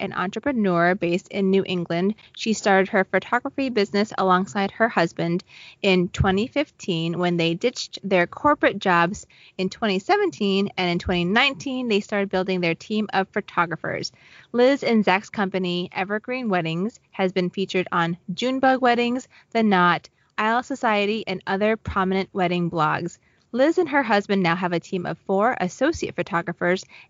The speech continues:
and host a mastermind for other wedding photographers in the industry on why experience matters more than anything. And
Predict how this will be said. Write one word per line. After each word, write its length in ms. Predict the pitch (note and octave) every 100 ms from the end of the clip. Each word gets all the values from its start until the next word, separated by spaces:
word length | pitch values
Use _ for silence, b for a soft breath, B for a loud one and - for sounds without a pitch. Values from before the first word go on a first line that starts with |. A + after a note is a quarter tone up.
| -
and 240 | A#3 D4 A#3+
host 260 | A#3 A3+
a 120 | - F3+
mastermind 840 | F3 G3+ - G#3+ F3+ D#3+ F3 G3+ b b -
for 120 | A3 -
other 320 | G3+ G#3+ G#3+
wedding 300 | F#3+ F3+ F#3
photographers 680 | G3 - G3 F#3 F3 E3+ -
in 200 | - F3+
the 160 | -
industry 440 | - C4 A3+ F#3+ -
on 240 | F3 F3
why 360 | F#3 F#3 G3 - b b
experience 840 | G3+ - - G3 G3 G#3 G#3 G#3 -
matters 520 | F3+ E3+ F3 F3 -
more 300 | F3 E3 D#3+
than 220 | D#3 D#3+
anything. 560 | - F3 E3+ - - - -
And 260 | F3+ F#3